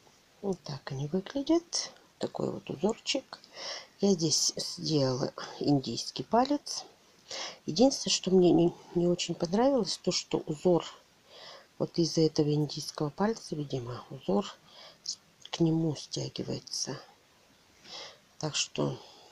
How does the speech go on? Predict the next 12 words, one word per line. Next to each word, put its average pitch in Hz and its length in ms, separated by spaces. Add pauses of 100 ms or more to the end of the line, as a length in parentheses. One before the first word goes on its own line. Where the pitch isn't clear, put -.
(120)
в - 60
следующий 143 480
раз, 156 280
если 156 220
буду 147 260
вязать, 151 560 (500)
то 147 80
нужно 151 360
будет 147 340
здесь 180 300
оставлять, 151 720 (1700)
хотя 160 340